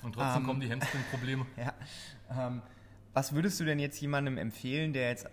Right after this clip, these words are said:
Speaker 2: eigentlich gar nicht so wirklich viel Ahnung von Sport hat und überhaupt, aber sagt, er würde gern so ein bisschen an dem Thema Beweglichkeit arbeiten und vielleicht auch von zu Hause, so dass er wirklich das,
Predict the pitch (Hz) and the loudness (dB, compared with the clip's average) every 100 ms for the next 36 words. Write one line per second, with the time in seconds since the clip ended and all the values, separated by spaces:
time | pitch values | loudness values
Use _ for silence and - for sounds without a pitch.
0 | 101 135 139 - 120 139 131 127 131 127 | -4 -2 -2 0 0 0 -2 -4 -6 -8
1 | - 131 123 127 - 90 127 139 131 - | -6 -2 0 0 0 2 2 2 -2 -4
2 | 113 - - 127 151 135 113 147 147 143 | -4 -4 2 2 2 -2 -4 -2 0 2
3 | 131 104 117 113 117 117 117 127 113 113 | 0 0 -2 0 -2 -4 -4 -4 -2 -2
4 | 113 113 - 107 92 104 101 107 104 98 | -2 -6 -6 -6 -4 -6 -6 -4 -4 -4
5 | 101 101 101 - 104 - 107 110 104 110 | -8 -8 -10 -8 -6 -2 0 0 -2 -6
6 | 113 101 110 - 110 - 110 113 107 117 | -2 -2 -2 -4 -8 -6 -8 -6 0 0
7 | 131 131 120 110 107 107 110 104 110 107 | 0 -2 -4 -4 -6 -6 -8 -8 -8 -6
8 | 113 - - | -6 -8 -12